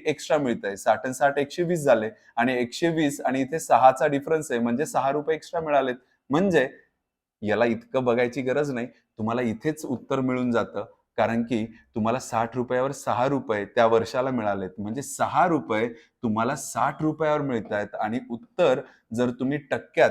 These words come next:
म्हणजे पर्सेंटेजमध्ये शोधलं, तर तुम्हाला शेकडा दर मिळणार आहे. मग शून्य शून्य कॅन्सल झाला,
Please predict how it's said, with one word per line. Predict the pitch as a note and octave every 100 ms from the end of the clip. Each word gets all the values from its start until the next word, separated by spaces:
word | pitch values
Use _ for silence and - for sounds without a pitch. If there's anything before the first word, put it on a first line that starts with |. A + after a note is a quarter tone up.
| -
म्हणजे | G#2+ E3+
पर्सेंटेजमध्ये | A#3 - - C#3 D#3+ D#3+ D3+
शोधलं, | C#3+ C3+ A#2 G2+ G2+
तर | A#2+ A2+
तुम्हाला | A#2+ A#2 B2
शेकडा | - - G#2 C#3+ E3+
दर | E3
मिळणार | D#3 C#3+ C3 A2
आहे. | G#2+ - - _
मग | C3 -
शून्य | B2+ C3+ E3+
शून्य | F3+ F3
कॅन्सल | E3+ D#3 D3 C#3+
झाला, | C3 A#2